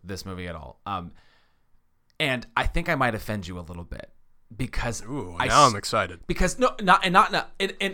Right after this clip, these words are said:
Speaker 1: in, in a way that I, I'm, I'm fairly confident. I am fairly confident that this is the first time I've seen this movie. And I thought I'd seen it before, and I got about five minutes in and realized, "Oh, nope,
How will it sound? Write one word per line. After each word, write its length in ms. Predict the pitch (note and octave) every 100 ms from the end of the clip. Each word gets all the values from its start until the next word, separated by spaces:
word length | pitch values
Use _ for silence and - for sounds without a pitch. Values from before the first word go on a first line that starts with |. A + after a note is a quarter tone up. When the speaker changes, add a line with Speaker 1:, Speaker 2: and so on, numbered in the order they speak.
| -
Speaker 1:
in, 180 | F#3+ F#3+
in 180 | F3+ F3+
a 60 |
way 200 | E3 D#3+
that 200 | C#3+ C3 -
I, 260 | C#3 C#3 -
I'm, 460 | A#2+ A#2 A#2 A2+ A2
I'm 180 | A#2+ A2+
fairly 320 | - C#3 C3
confident. 460 | B2 A#2+ G#2 G#2+ G#2+ - - - - - - - - _ - - _ _ _ _ _ _ _ - - -
I 80 | C#3
am 100 | A#2+
fairly 340 | - C3+ B2+
confident 460 | - A#2+ G2 G2+ F#2
that 160 | F#2+
this 160 | G2+ G#2
is 180 | F#2+ -
the 80 |
first 440 | G2+ - - G2+ -
time 180 | G2+ F#2+
I've 140 | F#2
seen 200 | - E2
this 200 | D#2+ -
movie. 380 | E2+ C#2+ C#2+ - - - - - _ _ -
And 640 | C3 A#2+ A2+ G#2+ G#2 G2+ - _ _ -
I 200 | D#3 D#3
thought 340 | - F3+ G#3+
I'd 140 | A#3+
seen 160 | - G#3
it 100 | G3+
before, 640 | F3 - E3 D#3+ G#3+ A#3 -
and 100 | C#3
I 100 | C#3
got 200 | C3+ C#3
about 260 | B2+ B2
five 300 | - D3 D#3
minutes 260 | C#3+ C#3 -
in 100 | A#2+
and 80 | A2
realized, 320 | A2 G#2+ G2+
"Oh, 200 | B2 A#2 G#2+
nope, 260 | G#2 G2+